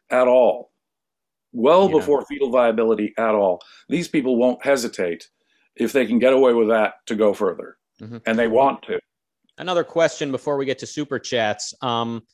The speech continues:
Speaker 2: so when it comes to the fight for capitalism, I think it's pretty clear at this point that Republicans and conservatives are odd bedfellows that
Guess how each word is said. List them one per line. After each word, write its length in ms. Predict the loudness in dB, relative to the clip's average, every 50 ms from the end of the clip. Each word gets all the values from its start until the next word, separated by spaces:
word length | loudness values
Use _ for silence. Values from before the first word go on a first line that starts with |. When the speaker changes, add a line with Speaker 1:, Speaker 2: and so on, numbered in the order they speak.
| _ _ _
Speaker 2:
so 340 | -8 -2 2 4 4 6 6
when 140 | 4 4 2
it 60 | -2
comes 300 | -4 -6 -8 -8 -10 -6
to 520 | -2 0 2 2 2 2 2 0 -2 -4 -6
the 120 | -8 -8 -4
fight 240 | -4 -4 -4 -4
for 120 | -6 -10 -10
capitalism, 880 | -6 -4 -4 -4 -4 -6 -6 -6 -6 -4 -4 -6 -6 -10 -14 -14 -16 -14 -14
I 80 | -10
think 220 | -8 -8 -6 -6 -8
it's 160 | -10 -10 -8
pretty 200 | -6 -4 -4 -4
clear 260 | -4 -4 -2 0 0
at 80 | 0 -2
this 120 | -6 -8
point 260 | -6 -6 -6 -4 -2
that 120 | -2 -2 -2
Republicans 840 | -2 -4 -2 -2 -2 -2 -2 -2 -4 -6 -6 -6 -8 -12 -14 -14 -10
and 240 | -8 -8 -8 -8 -10
conservatives 520 | -12 -6 -2 -2 -2 0 -2 -2 -2 -2
are 120 | -4 -4 -2
odd 280 | -2 -2 -2 -4 -4
bedfellows 680 | -6 -6 -6 -6 -6 -4 -4 -2 -2 -2 -2 -4 -6 -8
that 260 | -8 -8 -6 -6 -8